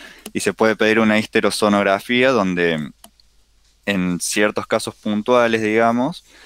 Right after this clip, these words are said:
eh, para diferenciarlo de otras lesiones que ya vamos a ver, o si alguien quiere ir comentando, donde a veces es difícil el diagnóstico ri-, diferencial, eh, por ecografía,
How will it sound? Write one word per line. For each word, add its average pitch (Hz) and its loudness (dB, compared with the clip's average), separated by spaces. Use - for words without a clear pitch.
eh, 87 0
para 92 2
diferenciarlo 90 0
de 107 4
otras 107 -2
lesiones 110 -2
que 92 -8
ya 92 -2
vamos 95 0
a 95 -2
ver, 110 2
o 85 -4
si - -8
alguien 92 -2
quiere 92 -4
ir 92 -10
comentando, 110 0
donde 95 2
a 92 4
veces 104 2
es 101 -4
difícil 98 -2
el 92 -2
diagnóstico 95 -2
ri-, 95 -4
diferencial, 95 -2
eh, 87 -4
por 92 -2
ecografía, 120 0